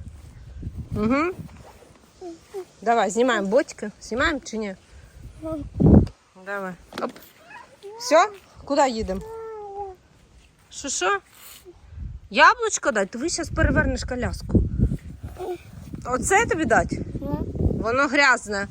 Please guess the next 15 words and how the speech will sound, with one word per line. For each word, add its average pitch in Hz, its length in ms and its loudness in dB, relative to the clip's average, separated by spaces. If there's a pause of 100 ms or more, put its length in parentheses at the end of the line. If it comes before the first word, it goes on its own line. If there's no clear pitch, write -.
(560)
Якщо - 240 0
ти 294 120 4
хочеш 294 360 0
його 302 120 4
їсти, 381 260 2
треба 277 300 4
спочатку - 380 2
помити. 254 440 0 (120)
Ні. 233 300 0 (800)
Воно 277 160 -2
ще 320 140 -2
й 302 40 2
невкусне, - 480 -2
воно - 260 2
зелене. - 580 2